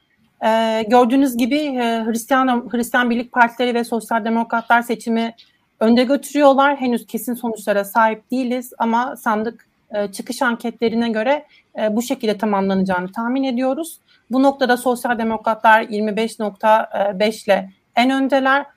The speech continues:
Hemen devamında Birlik Partileri S D U ve S S U var yirmi dört buçukla. Ee, devamında Yeşiller on üç nokta sekiz,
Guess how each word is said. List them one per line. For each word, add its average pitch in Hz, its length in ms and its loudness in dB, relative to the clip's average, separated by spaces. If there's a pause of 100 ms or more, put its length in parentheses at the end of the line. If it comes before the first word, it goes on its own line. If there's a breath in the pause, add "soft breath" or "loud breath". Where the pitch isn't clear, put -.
(120)
Hemen 247 340 2
devamında 220 560 2
Birlik 214 300 -4
Partileri 202 380 2
S 208 240 -4
D 202 100 2
U 202 100 0
ve 196 120 -2
S 190 220 -4
S - 160 -8
U 208 80 -2
var 226 180 2
yirmi 196 200 -2
dört 196 200 0
buçukla. 254 540 -2 (540 soft breath)
Ee, 220 40 4
devamında 240 720 4
Yeşiller 233 600 0 (100)
on 226 120 0
üç 226 160 -4
nokta 208 240 -6
sekiz, 208 500 -8